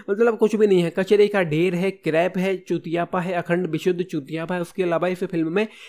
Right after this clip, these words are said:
कुछ भी नहीं है। And कहानी, किरदार, राइटिंग, डायरेक्शन, स्क्रीन प्ले, स्टोरी टेलिंग, पेसिंग, क्या ही था, लेंथ क्या ही था, पूरी तरह से बकवास है।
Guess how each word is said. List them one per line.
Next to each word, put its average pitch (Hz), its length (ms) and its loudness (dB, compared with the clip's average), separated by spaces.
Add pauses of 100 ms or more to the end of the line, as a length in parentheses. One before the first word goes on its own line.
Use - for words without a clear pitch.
(120)
कुछ 214 160 0
भी 240 140 2
नहीं 208 180 6
है। 170 220 2
And 202 180 -4
कहानी, 185 420 -2
किरदार, 185 360 0
राइटिंग, 175 380 2
डायरेक्शन, 170 420 2
स्क्रीन 185 340 -2
प्ले, 202 180 4
स्टोरी 185 360 2
टेलिंग, 185 380 2 (680)
पेसिंग, 226 480 4 (840)
क्या 185 120 2
ही 214 180 2
था, 156 200 -2
लेंथ 175 460 2 (120)
क्या 165 140 -2
ही 208 220 2
था, 131 420 -8 (380)
पूरी 254 240 4
तरह 214 180 6
से 185 100 2
बकवास 156 560 -2
है। 233 320 -8